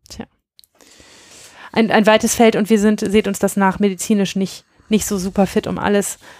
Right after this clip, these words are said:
ähm, super toll erklären zu können. Aber es geht ja hier auch nicht um medizinische Erklärungen, sondern um unsere Sicht auf die Dinge und, ähm, ja,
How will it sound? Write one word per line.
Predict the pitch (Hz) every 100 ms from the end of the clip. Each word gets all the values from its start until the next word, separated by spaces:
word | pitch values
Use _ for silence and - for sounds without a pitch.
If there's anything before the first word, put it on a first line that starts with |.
| -
ähm, | - 190 180 180 -
super | 190 220 214
toll | - 208
erklären | - - 220 214
zu | -
können. | 202 208 196
Aber | 202
es | 185 -
geht | 226
ja | 214
hier | 185 190 -
auch | 190
nicht | 196 -
um | 190 180
medizinische | 196 190 185 214 190 -
Erklärungen, | - - 208 190 180
sondern | 185 180
um | - 170
unsere | 190 180 180
Sicht | 185 - - - _ _ _
auf | 196 -
die | 180
Dinge | 185 185 185
und, | 180 165 - _ _ _ _ _ _ _ -
ähm, | 180 175 160 _ _
ja, | - 170